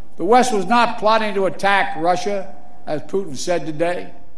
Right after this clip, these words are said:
And millions of Russian citizens who only want to live in peace with their neighbors are not the enemy. This war is never a necessity. It's a tragedy. President Putin chose this war.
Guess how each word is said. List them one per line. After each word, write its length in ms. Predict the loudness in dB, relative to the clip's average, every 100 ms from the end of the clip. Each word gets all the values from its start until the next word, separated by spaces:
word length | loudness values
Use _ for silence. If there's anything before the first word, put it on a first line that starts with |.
| -6 -6 -6 -6 -6 -6 -6
And 180 | -4
millions 380 | 2 4 4 4
of 120 | 4
Russian 300 | 4 4 2
citizens 680 | 0 4 4 4 -2 -4 -6 -6 -6 -6 -6 -6 -6 -6 -2
who 80 |
only 180 | 0 0
want 240 | 2 2 2
to 80 |
live 160 | 0 0
in 160 | 0 0
peace 240 | 0 -2
with 80 | -2
their 140 | -2
neighbors 440 | 0 0 2 -2 -2 -6 -2
are 140 | 0
not 560 | 0 2 4 4 0 -2
the 140 | 0
enemy. 420 | 2 2 0 -4 -4 -6 -6 -6 -6 -8 -6 -6 -6 -6 -6 -4
This 180 | -4
war 240 | 4 6 6
is 140 | 2
never 640 | 0 4 4 6 2 0 -4 -6 -6
a 80 | -6
necessity. 720 | -4 2 2 2 -2 -4 -4 -6 -6 -6 -8 -8 -8 -6 -6 -6 -6
It's 160 | -4
a 80 | -4
tragedy. 680 | -2 4 4 4 2 -4 -6 -6 -6 -6 -6 -6 -6 -8 -8 -6
President 400 | 0 2 2 2
Putin 300 | 2 0 -2
chose 400 | 2 6 6 4
this 180 | -2 -4
war. 400 | -2 -2 -2 -6